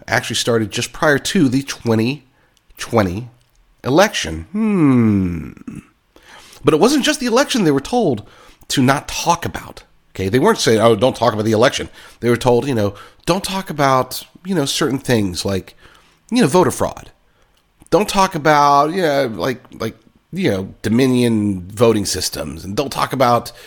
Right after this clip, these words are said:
you know, the, um, uh, things that are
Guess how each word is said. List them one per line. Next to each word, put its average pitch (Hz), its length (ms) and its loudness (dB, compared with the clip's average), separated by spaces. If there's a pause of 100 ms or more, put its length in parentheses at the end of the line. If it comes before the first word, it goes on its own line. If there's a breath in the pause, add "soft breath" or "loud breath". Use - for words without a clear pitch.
(380 loud breath)
you 127 140 -2
know, 113 360 2
the, 101 480 -4
um, 62 640 -14 (120)
uh, - 120 -18 (220)
things 120 260 0
that 113 140 0
are 101 240 -2